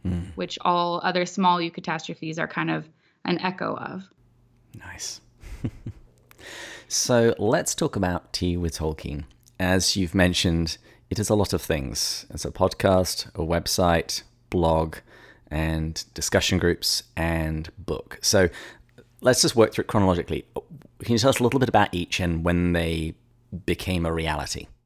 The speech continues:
Speaker 1: in your sub-creation?
Speaker 2: Yeah, so, so the first thing that started was the, the blog, and I kind of had a Facebook group that paired with that. I'm not really on Facebook very much anymore,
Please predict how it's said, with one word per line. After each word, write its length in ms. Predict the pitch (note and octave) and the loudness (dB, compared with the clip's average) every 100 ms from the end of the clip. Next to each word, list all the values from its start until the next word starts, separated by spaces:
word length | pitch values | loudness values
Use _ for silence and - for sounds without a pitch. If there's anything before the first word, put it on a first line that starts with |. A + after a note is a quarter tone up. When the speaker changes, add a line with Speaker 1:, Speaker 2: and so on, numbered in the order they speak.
| _ _ - | _ _ -2
Speaker 1:
in 100 | E2+ | 0
your 260 | D#2+ D#2 | 0 0
sub-creation? 840 | - - F2+ - D#2+ C2+ G#1+ - - _ _ _ _ _ _ _ | 0 0 0 -2 -8 -6 -6 -8 -16 _ _ _ _ _ _ _
Speaker 2:
Yeah, 240 | - A4 D4+ | -2 0 0
so, 200 | - A3 | -2 -4
so 440 | - A#3+ A3 A3 - - - _ _ _ _ _ _ | 0 2 2 0 -8 -20 -20 _ _ _ _ _ _
the 140 | - A#3+ | -4 -4
first 500 | - D#4 G4+ - - | 0 2 2 -4 -2
thing 280 | C#4 A#3+ A3 | 2 2 2
that 180 | G3 | -2
started 480 | - G#3+ F#3+ F#3 F#3 | -4 -2 -2 -2 -4
was 320 | F#3 F3+ F3+ F3+ F#3 | -4 -4 -4 -10 -10
the, 600 | F#3 F3 E3 E3 F3 - _ | -6 -4 -4 -8 -10 -16 _
the 220 | F#3 F#3 | -2 0
blog, 580 | F#3 G3 E3+ D#3+ D3+ D#3 - | 0 2 4 4 2 -2 -4
and 180 | F3+ | 0
I 280 | F3 E3+ E3+ - | 0 0 -4 -10
kind 180 | - F#3+ | -4 -2
of 100 | F#3 | 0
had 200 | F#3+ E3+ | -2 -2
a 40 | |
Facebook 640 | - F#3+ F3+ - F#3+ F#3 | -2 0 0 -2 -6 -4
group 300 | G3+ G3+ G3+ | -2 -4 -2
that 200 | F3+ F3+ | -4 -6
paired 280 | - F3 F3 | -6 -6 -6
with 220 | E3+ - | -8 -8
that. 280 | E3+ D#3+ - | -4 -2 -2
I'm 140 | - G#3 | -2 0
not 180 | B3+ A#3+ | 0 0
really 200 | A3 G3+ | 0 2
on 180 | F#3+ | 0
Facebook 480 | F#3+ F3+ F#3 F#3+ F#3 | 0 -6 -6 -8 -8
very 200 | - F3+ | -6 -4
much 300 | F3 E3 - | -2 -4 -4
anymore, 540 | F3 E3+ E3 E3 E3 | -4 -2 -2 -2 -2